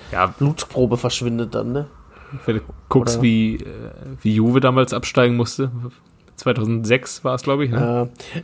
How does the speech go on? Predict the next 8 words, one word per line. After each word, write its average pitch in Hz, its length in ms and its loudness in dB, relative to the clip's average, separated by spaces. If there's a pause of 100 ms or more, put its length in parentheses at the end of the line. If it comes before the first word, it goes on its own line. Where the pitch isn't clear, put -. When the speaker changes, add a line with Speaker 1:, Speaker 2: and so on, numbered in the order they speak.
Speaker 2:
Geil, 143 240 6
einfach 135 320 4 (160)
dominieren 156 460 6
und 151 100 2
trotzdem 165 360 2
bescheißen, 135 560 2
ne? 127 160 -6 (400)
<laughs> 202 60 -2